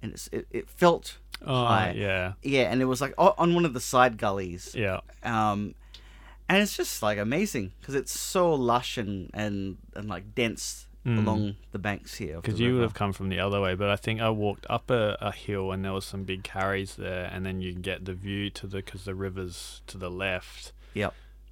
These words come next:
Speaker 2: And then you get the bridge and you're like, "Whoa," and I was trying to take all these photos and, yeah, it's quite a cool spot. And then you get the really low bridge,
Speaker 1: Mm.
Speaker 2: which is kind of more like boardwalk over this little side stream.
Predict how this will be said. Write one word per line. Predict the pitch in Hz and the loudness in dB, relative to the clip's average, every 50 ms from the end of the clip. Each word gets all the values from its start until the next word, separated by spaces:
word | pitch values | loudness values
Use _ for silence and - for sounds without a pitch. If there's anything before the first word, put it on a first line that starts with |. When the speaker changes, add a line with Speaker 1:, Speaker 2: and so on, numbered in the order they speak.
| - - | -10 -6
Speaker 2:
And | - 101 98 | -4 -4 -2
then | 98 95 92 | -2 -2 -2
you | 92 90 | -4 -4
get | 95 90 - | -6 -6 -6
the | - 92 | -8 -8
bridge | 98 107 101 98 95 98 | -8 -6 -6 -6 -8 -8
and | 92 92 | -10 -10
you're | 92 98 | -12 -12
like, | - - | -14 -12
"Whoa," | - - - - - - | -12 -12 -12 -12 -12 -10
and | 104 101 | -10 -10
I | |
was | 98 95 - - | -10 -10 -10 -12
trying | - - 104 95 92 | -10 -8 -8 -6 -8
to | - | -8
take | - 104 98 - - | -8 -10 -10 -8 -8
all | 98 95 | -8 -6
these | 95 92 92 - | -6 -6 -6 -8
photos | - - - 101 98 98 101 101 101 101 101 98 98 | -6 -4 -4 -2 0 0 0 0 0 0 0 -2 -2
and, | 101 98 95 95 92 95 | -4 -4 -4 -4 -4 -2
yeah, | 95 92 87 87 90 110 - | -2 -2 -2 -2 -4 -6 -4
it's | 101 101 95 - - - - | -4 -4 -4 -6 -10 -12 -8
quite | - - 117 110 107 | 0 2 2 2 2
a | 104 | 0
cool | - - 101 92 92 | -4 -6 -8 -8 -8
spot. | - - - - 98 92 92 92 - - - - - - - | -10 -8 -6 -4 -2 -2 -2 -4 -6 -10 -16 -20 -20 -8 -2
And | - 113 113 | 0 0 2
then | 110 110 | 2 2
you | 107 104 | 0 0
get | 104 104 92 101 | 0 0 0 -2
the | 101 | -2
really | 98 95 92 90 92 | -2 -2 -4 -6 -6
low | 95 95 95 101 101 98 95 | -6 -2 0 0 0 0 0
bridge, | 90 - 90 87 87 87 101 - - - - - - - | -2 -4 -4 -4 -6 -6 -8 -10 -10 -10 -12 -10 -4 0
Speaker 1:
Mm. | 123 120 113 104 101 101 101 - - - - - | 0 2 2 0 -2 -4 -6 -10 -16 -20 -14 -12
Speaker 2:
which | - 107 - 98 | -12 -10 -8 -8
is | 95 - | -8 -6
kind | - - 98 95 | -6 -4 -2 -2
of | 90 | -2
more | 95 95 90 87 | -2 -2 -2 -2
like | 90 87 82 - - | -2 -2 -4 -6 -8
boardwalk | - 98 92 95 95 95 92 90 90 90 - - - - - - | -6 -6 -4 -4 -4 -4 -6 -4 -4 -6 -6 -8 -14 -18 -14 -8
over | - 98 90 90 92 | -6 -6 -6 -6 -6
this | 85 92 90 - | -8 -8 -10 -10
little | 101 95 95 92 | -10 -10 -10 -8
side | - - 92 90 90 92 92 | -8 -6 -6 -6 -6 -6 -8
stream. | - - - 92 92 87 90 92 98 101 | -10 -10 -8 -8 -6 -6 -6 -6 -8 -10